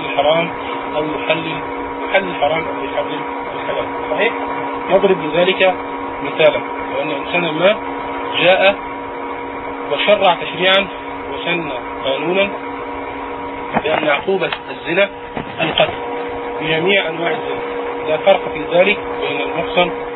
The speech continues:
وغير المحصن، صحيح؟ هذا يعد تشريعا أم لا؟ تشريع أذن الله به أم لا؟ ما حكم الذي يفعله؟ لا تكفر أكبر مخرج من الملة. وإن كان هذا المشرع لم يحلل الحرام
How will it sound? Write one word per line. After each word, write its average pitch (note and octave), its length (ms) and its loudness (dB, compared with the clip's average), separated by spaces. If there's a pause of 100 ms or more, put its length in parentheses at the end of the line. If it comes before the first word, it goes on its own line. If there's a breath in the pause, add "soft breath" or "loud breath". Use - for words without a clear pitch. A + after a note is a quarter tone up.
(340)
وغير D#3+ 260 4
المحصن، C#3+ 360 -2 (220)
صحيح؟ G3+ 220 4 (600)
هذا F3 200 6
يعد E3+ 320 2
تشريعا F3 380 2 (100)
أم D3+ 60 -4
لا؟ E3 160 0 (720)
تشريع E3+ 340 2 (640)
أذن F#3 260 4
الله F3 300 6
به F#3+ 280 0
أم D#3+ 80 -4
لا؟ E3 180 0 (1080)
ما D#3+ 140 6
حكم - 240 0
الذي E3+ 260 2
يفعله؟ D#3+ 360 0 (1000)
لا D#3 80 0
تكفر - 540 -4
أكبر D#3 260 -2 (200)
مخرج D3+ 260 -4
من - 220 -4
الملة. D3+ 240 -2
وإن E3+ 120 0
كان A3+ 260 6
هذا F#3+ 280 4
المشرع G#3 500 2 (580)
لم E3 220 0
يحلل G#3 340 2
الحرام F3+ 440 2